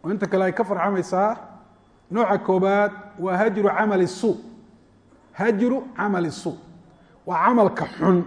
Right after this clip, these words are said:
qofku inuu ka tago. Camalka xun maxaa soo gelaya?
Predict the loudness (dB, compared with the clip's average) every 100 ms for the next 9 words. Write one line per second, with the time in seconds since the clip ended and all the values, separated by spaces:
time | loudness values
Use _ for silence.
0 | -4 -18 -20 -20 -20 _ _ _ _ -8
1 | -4 0 2 2 0 -4 -12 -14 -20 _
2 | _ _ _ _ _ _ _ _ _ _
3 | _ _ 0 2 4 2 2 2 4 4
4 | 4 2 4 4 4